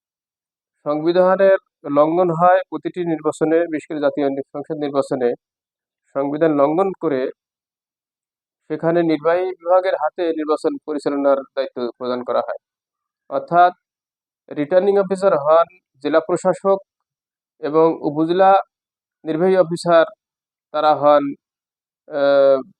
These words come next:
সহকারী রি-, রিটার্নিং অফিসার। অর্থাৎ তাদের কর্তৃত্বে এই নির্বাচন পরিচালিত হয়। নির্বাচন কমিশন,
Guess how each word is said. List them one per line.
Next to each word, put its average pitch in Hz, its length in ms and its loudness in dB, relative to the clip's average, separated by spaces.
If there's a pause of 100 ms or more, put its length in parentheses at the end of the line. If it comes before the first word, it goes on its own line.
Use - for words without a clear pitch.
(580)
সহকারী 160 400 2
রি-, 143 400 -6
রিটার্নিং 143 340 -4
অফিসার। 123 240 -10 (120)
অর্থাৎ 185 400 0 (840)
তাদের 151 340 -2
কর্তৃত্বে 175 600 -6 (320)
এই 160 180 0 (480)
নির্বাচন 147 680 -2 (140)
পরিচালিত 139 400 -4
হয়। 113 220 -6 (840)
নির্বাচন 156 440 -2
কমিশন, 180 560 -2